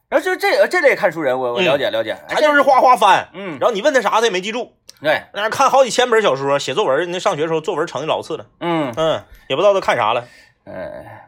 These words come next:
Speaker 1: 反正，反正，反正看卷有益嘛。
Speaker 2: 对呀，对呀。
Speaker 1: 就看就行，看就行。
Speaker 2: 嗯，反正看，
Speaker 1: 啊。
Speaker 2: 看字儿就比看图强啊。
Speaker 1: 嗯。呃，橙子，大橙子留言说，上大学之前我没有爱好，大学的摄影课，我为了应付作业，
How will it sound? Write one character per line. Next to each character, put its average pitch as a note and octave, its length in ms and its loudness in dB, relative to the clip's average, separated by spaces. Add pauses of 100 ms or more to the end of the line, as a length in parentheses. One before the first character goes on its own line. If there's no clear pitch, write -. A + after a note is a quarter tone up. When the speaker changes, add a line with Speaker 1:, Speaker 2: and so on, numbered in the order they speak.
(140)
Speaker 1:
反 A#2+ 120 -6
正， - 140 -16
反 - 160 -12
正， G3+ 80 -14
反 - 180 -4
正 A3+ 120 -6
看 - 120 -2
卷 C#4+ 140 0
有 G3+ 100 2
益 B3+ 140 -4
嘛。 F#3+ 160 -6
Speaker 2:
对 E4 140 4
呀， G3+ 180 4
对 D3+ 80 0
呀。 D#3 60 2
Speaker 1:
就 - 40 4
看 C#4 120 2
就 A#3 40 -6
行， F3+ 200 -8
看 G#3 160 -6
就 E3+ 60 -4
行。 A#2+ 120 -2
Speaker 2:
嗯， - 80 -6
反 - 100 0
正 A#3 120 -2
看， A#3+ 180 2
Speaker 1:
啊。 F3+ 40 0
Speaker 2:
看 A3 200 -2
字 A#3+ 80 0
儿 A#3 100 2
就 E3+ 120 -2
比 B2+ 80 -6
看 D#3+ 160 -2
图 B2+ 160 -8
强 A2+ 180 -4
啊。 A#2+ 100 -10
Speaker 1:
嗯。 A2+ 280 -4 (580)
呃， A2+ 540 0
橙 B2+ 320 -8
子， F3 80 -4
大 E3+ 160 -4
橙 A2+ 240 -10
子 D3 80 -4
留 G#2+ 100 -8
言 F2 220 -6
说， C#2+ 260 -12
上 D#3+ 400 -2
大 E3 300 -2
学 G#2 240 -10
之 C#3 180 -10
前 G2 680 -6
我 F#2 180 -4
没 F2 260 -8
有 E3+ 280 -4
爱 F2+ 220 -4
好， - 380 -8 (440)
大 E3 180 2
学 A#2 160 -6
的 C#3 120 -2
摄 F#3+ 240 -4
影 E2 180 -8
课， C#3 240 -4
我 F#2+ 180 -8
为 D3 160 -6
了 C3+ 100 -6
应 F3+ 240 -10
付 D#3+ 140 -14
作 F3 220 -6
业， G3+ 300 -4